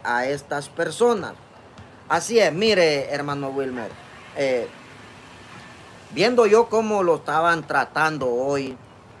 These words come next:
eh, viendo cómo se estaban refiriéndose, viéndose com-, viendo cómo se estaban burlando de usted, eh, para mí eso no es de personas normales, ya se sabe, ¿verdad?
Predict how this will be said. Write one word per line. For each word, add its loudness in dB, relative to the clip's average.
eh, 0
viendo -4
cómo -6
se -8
estaban -2
refiriéndose, -6
viéndose -2
com-, -8
viendo 0
cómo -2
se -10
estaban -2
burlando -4
de -6
usted, -6
eh, 0
para 0
mí -2
eso -4
no -2
es -2
de 0
personas -6
normales, -2
ya -4
se -8
sabe, -2
¿verdad? -4